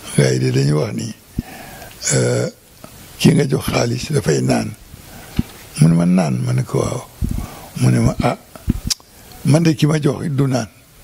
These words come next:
Ma ne ko, "Ah, loolu de la gars yi wax."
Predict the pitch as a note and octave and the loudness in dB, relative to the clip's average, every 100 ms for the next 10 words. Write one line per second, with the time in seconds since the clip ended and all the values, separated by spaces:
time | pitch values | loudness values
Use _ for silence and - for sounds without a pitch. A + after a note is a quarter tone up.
0 | - - - - - - - - - - | -20 -20 -18 -8 -6 -6 -6 -4 -4 -6
1 | - - - - - - - - - - | -10 -10 -10 -12 -20 -20 -18 -10 -8 -6
2 | - - - B2+ B2+ A2 C#3 A3 D3+ C2+ | -6 -4 0 2 2 2 0 2 -2 0
3 | C2 C#2 D2+ C#2+ D2+ - A1 | 0 0 0 0 -2 -2 -4